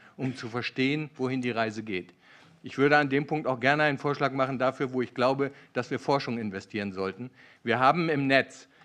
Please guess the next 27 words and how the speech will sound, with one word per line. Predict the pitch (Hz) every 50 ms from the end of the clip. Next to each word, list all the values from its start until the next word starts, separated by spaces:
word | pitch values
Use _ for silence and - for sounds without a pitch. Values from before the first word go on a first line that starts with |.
| _ _ -
die | 123 123
Möglichkeit, | 127 139 143 160 196 196 - 147 135 135 - - 113 104 101 98
aus | - 120 127 127
den | - 135 120
dort | 113 135 151 165 - -
bestehenden | 151 - - - 143 147 147 143 139 131 117
Daten | 113 104 104 101 - - - - _ _ _ _ _ _ _ _ _ _ _ _ _ _ _ _
Informationen | 147 131 127 147 131 120 120 117 - - 165 180 180 147 127 107 101
zu | - 123 113
bekommen | 113 104 - - 120 120 135 151 -
über | - 131 131 127
die | 127 117 123 127
sich | 120 127 123 123
entwickelnden | 120 117 113 147 147 - 156 139 127 117 117 110
Dinge | 127 127 135 131 123
wie | 117 117
nirgendwo | 120 127 127 123 123 131 107 110 110
anders. | 101 95 95 92 92 92 - - _ _ _ _ _ _
Ich | - 107 -
glaube, | - 123 135 139 156 156
es | 143 - -
sollte | 143 135 147 147 151
sozusagen | 135 143 135 - 139 131 135
eine | 131 120 127 120
extreme | 113 - - - 139 147 156 147
Forschungsaufgabe | - - 147 151 147 156 143 - - 123 123 120 - 131 123 127 127 120
sein, | 110 123 123 123 123